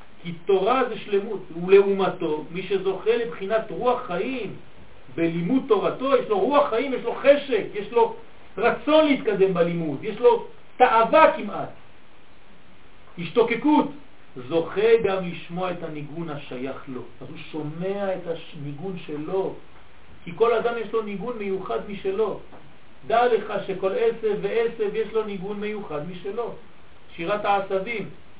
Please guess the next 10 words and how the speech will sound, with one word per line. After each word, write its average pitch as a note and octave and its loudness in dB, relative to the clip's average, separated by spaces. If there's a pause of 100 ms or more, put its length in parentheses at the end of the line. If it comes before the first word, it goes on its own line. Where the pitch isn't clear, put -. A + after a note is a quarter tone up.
(320)
לא F3 -2
של G#3+ -2
נעמי E3+ -2
שמר, B2+ -4
של, C3 -6 (100)
של C#3+ -6
רבי D3 -2
נחמן F#3 -2
מברסלב. F3 -2 (2500)
כן? B3 2